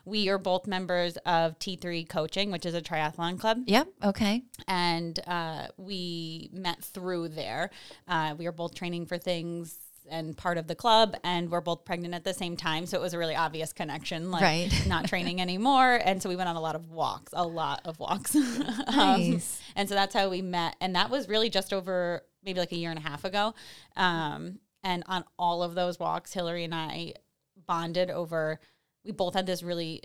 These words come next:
Speaker 1: mutual goal of not losing o-, our identities as we became moms.
Speaker 2: Mm.
Speaker 1: Um, and although we had no idea what that would look like 'cause we were not parents yet,
Speaker 2: Sure.
Speaker 1: um, we, we were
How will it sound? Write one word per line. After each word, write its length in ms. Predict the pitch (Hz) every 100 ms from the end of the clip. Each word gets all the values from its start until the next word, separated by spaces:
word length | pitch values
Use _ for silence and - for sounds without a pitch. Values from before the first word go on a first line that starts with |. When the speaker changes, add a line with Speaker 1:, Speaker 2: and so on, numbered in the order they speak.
| - 180
Speaker 1:
mutual 840 | 185 180 165 185 175 165 156 - _ _ 202
goal 340 | 180 156 156 -
of 440 | 165 151 147 143 -
not 300 | 175 165 -
losing 400 | 190 175 165 170
o-, 80 | 143 - _ -
our 140 | 170
identities 720 | 160 156 156 160 180 214 214
as 200 | - 170
we 100 | 165
became 420 | 156 151 165 160 156
moms. 480 | 139 156 294 180
Speaker 2:
Mm. 340 | 175 170 156 170
Speaker 1:
Um, 340 | 175 156 160 175
and 120 | 175
although 200 | 170 170
we 100 | 170
had 140 | 175
no 300 | 190 214 190
idea 300 | 190 180 175 170
what 120 | 170
that 140 | 165 147
would 120 | 156
look 180 | 156 -
like 180 | 247 240
'cause 160 | 226
we 120 | 180 170
were 100 | 170
not 240 | 165 160
parents 400 | 208 156 170 170
yet, 280 | 160 151 - -
Speaker 2:
Sure. 380 | - 208 220 180
Speaker 1:
um, 240 | 175 165 175
we, 240 | 170 - -
we 180 | 190
were 320 | 175 160 160